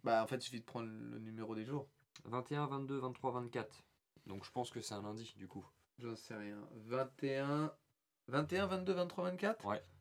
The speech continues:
Speaker 1: Non, c'est jeudi au dimanche.
Speaker 2: Ah, tu vois ?
Speaker 1: Ouais, non, non.
Speaker 2: Je le savais bien.
Speaker 1: Bah ça, c'est plutôt bien. Ça fait que si tu regardes bien, ah oui, bah mais non, mais c'est le même week-end que le Hellfest.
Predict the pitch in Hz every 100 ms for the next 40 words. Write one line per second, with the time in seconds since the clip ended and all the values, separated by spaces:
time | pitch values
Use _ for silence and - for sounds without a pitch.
0 | - 123 123 - _ - 123 117 135 143
1 | 135 117 104 - _ - - 87 80 73
2 | - - 123 135 - - - - - -
3 | - - - - - _ _ _ - -
4 | - - 113 110 104 - - - - 98
5 | 101 107 110 - - - - - - -
6 | 196 196 170 - 175 196 151 143 139 -
7 | _ _ _ _ _ _ _ _ _ _
8 | - - 170 208 208 170 160 165 156 -
9 | 214 202 190 160 151 147 131 143 175 285
10 | - _ _ - _ _ - 170 175 143
11 | 127 123 113 120 110 101 107 107 104 101
12 | 98 101 104 117 120 101 98 95 - 107